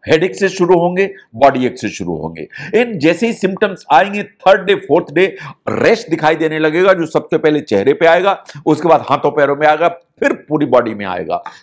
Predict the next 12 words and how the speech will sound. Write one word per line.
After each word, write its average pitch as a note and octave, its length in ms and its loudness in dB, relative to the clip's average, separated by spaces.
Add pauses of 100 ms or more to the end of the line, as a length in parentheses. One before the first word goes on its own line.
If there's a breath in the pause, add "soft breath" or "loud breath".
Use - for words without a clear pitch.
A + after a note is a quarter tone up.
तो A#2+ 80 -2
कोई D#3+ 260 4
भी E3 140 4
फीवर D#3+ 360 4
आज D#3+ 280 0
की - 80 -12
तारीख E3+ 300 0 (100)
में F3+ 180 -10 (640 loud breath)
जो B2+ 120 4
बहुत B2 260 2
इंटेंस D3 520 -4
है F#3 260 -4